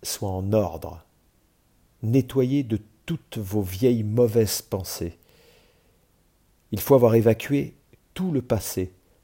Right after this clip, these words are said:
toute cette indigestion que vous ressassez, tout ce que vous prenez pour de l'expérience, mais qui n'est qu'un fardeau, un paquet d'enclumes qui vous empêche de décoller.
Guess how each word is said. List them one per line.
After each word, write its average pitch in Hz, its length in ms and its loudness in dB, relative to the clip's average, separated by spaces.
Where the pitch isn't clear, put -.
toute - 180 -6
cette - 480 -4
indigestion 123 920 -4
que - 120 -8
vous 101 140 -4
ressassez, 98 580 -4
tout 160 220 -4
ce - 400 -8
que 104 220 -2
vous 98 180 -4
prenez 131 460 2
pour 104 300 -10
de 92 80 -4
l'expérience, 117 800 0
mais 104 100 -6
qui - 120 -14
n'est 101 220 -4
qu'un 120 160 0
fardeau, 87 440 -4
un 98 80 -4
paquet 113 380 4
d'enclumes 113 720 -4
qui - 100 -8
vous 98 180 -6
empêche 95 280 -2
de 90 80 -6
décoller. 82 480 -6